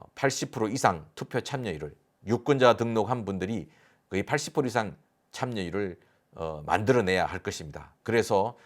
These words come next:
앞으로 장기적으로 팔십 프로 이상 유권자 등록률,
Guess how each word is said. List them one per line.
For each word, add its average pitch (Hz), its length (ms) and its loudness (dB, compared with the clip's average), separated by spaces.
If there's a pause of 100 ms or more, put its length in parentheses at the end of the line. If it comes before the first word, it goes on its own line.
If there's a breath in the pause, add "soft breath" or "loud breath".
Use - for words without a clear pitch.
(140 soft breath)
앞으로 139 360 8
장기적으로 113 680 0
팔십 - 300 -2
프로 117 140 -4
이상 98 280 -4
유권자 98 340 -2
등록률, 101 580 -4